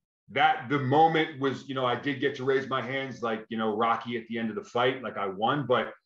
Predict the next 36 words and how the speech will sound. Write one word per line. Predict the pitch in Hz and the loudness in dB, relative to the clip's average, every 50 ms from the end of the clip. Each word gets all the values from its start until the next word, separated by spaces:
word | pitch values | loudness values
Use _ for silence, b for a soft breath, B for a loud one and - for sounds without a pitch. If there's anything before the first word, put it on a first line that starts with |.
| _ _ _ _ _ | _ _ _ _ _
you | - 127 | -2 0
know, | 135 127 131 | 2 4 4
it | 147 | 2
was, | 143 139 139 123 - - - - | 2 0 0 -2 -4 -8 -10 -10
it | 139 | -6
was | 135 127 107 110 | -6 -4 -2 2
more | 127 135 135 131 | 4 4 6 6
about, | 117 123 120 117 113 - | 6 4 4 4 4 2
okay, | 135 127 127 - 135 120 117 | 0 -2 -2 -2 -2 0 0
I'm | 110 104 101 | -2 -4 -8
here | - - - 143 139 120 110 104 98 90 - - _ _ _ _ _ | -10 -6 -2 0 0 2 2 0 -2 -4 -8 -12 _ _ _ _ _
and | 131 123 120 | -4 0 2
I've | 117 117 120 - | 4 2 2 2
been | 123 123 117 110 107 98 - _ _ _ _ _ _ | 2 0 0 0 -2 -4 -10 _ _ _ _ _ _
training | - - - 143 143 143 147 147 135 - | -12 -4 -2 0 2 2 2 0 0 -2
to | 135 127 | -4 -6
be | 120 123 117 | -4 -4 -4
an | 110 110 - 117 | -4 -6 -6 -2
asset | 120 123 127 123 - - 123 110 104 101 - - | 0 0 0 0 -2 -2 -2 -2 -2 -4 -8 -12
for | 113 | -10
these | 107 110 113 113 110 - | -6 -4 -4 -4 -6 -6
guys | - 113 104 107 113 120 127 123 - | -2 0 2 2 4 2 2 0 -2
and | 107 107 - | -8 -12 -12
for | - | -10
this | 107 104 98 - - | -8 -8 -8 -8 -12
team | - - - 131 127 123 113 | -14 -10 -8 -4 -4 -4 -4
now | 104 98 98 95 92 92 | -4 -4 -4 -4 -4 -6
for, | 90 - - 110 104 101 98 95 | -8 -8 -6 -4 -4 -2 -4 -6
for | - - 110 107 117 | -8 -10 -10 -6 -4
over | 113 110 98 98 101 98 | -4 -4 -4 -4 -4 -4
a | 95 | -4
year | 95 92 98 113 113 104 98 90 85 80 - - _ _ _ _ _ _ _ - | -6 -6 -4 -4 -2 -2 -2 -4 -6 -8 -10 -16 _ _ _ _ _ _ _ 0
out | 131 127 131 135 | 2 2 2 2
of | 120 - 107 | 0 -2 -2
my | 110 104 104 | -2 -2 -2
mind | 98 98 107 120 127 117 92 90 87 87 | -2 -2 0 0 0 0 0 -2 -6 -12